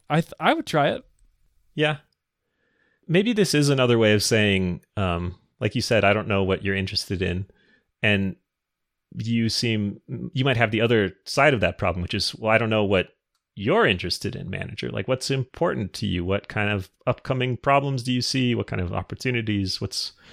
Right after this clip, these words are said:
Speaker 2: what's
Speaker 1: Yeah.
Speaker 2: the vision?"
Speaker 1: Or at least, what are you doing next week? <laughs>
Speaker 2: <laughs> Yeah, like, ideally, your manager has some understanding of upcoming work that needs to happen, or at least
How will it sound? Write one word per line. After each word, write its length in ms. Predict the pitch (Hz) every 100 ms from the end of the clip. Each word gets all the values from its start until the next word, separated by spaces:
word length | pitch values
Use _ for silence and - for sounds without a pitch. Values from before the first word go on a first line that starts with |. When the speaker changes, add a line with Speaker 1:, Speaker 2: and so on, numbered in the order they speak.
| - -
Speaker 2:
what's 200 | 196 196
Speaker 1:
Yeah. 60 | 120
Speaker 2:
the 60 |
vision?" 520 | 117 - 101 90 87 - _ _ _ _ -
Speaker 1:
Or 100 | 151
at 60 | 156
least, 240 | 226 -
what 120 | 143
are 40 | 131
you 80 |
doing 240 | 120 147 123
next 240 | 113 -
week? 320 | 143 123 - _ - - - - 208 _
<laughs> 0 | 254 - - - _ _
Speaker 2:
<laughs> 760 | 135 104 - - 466 480 427 - - _ - - - - -
Yeah, 240 | 214 226 117
like, 380 | 107 113 - _ _ _
ideally, 420 | 120 113 147 165 123
your 120 | 107
manager 400 | 98 95 92 98
has 180 | 95 90
some 480 | - 120 117 113 - -
understanding 800 | 101 95 92 - 101 92 92 90
of 260 | 90 - _ _ _ -
upcoming 560 | 113 - 127 110 101
work 300 | 98 107 -
that 200 | - 98
needs 240 | 104 95 -
to 100 | 95
happen, 460 | 90 87 92 90 87
or 180 | -
at 140 | 90 -
least 400 | 92 - -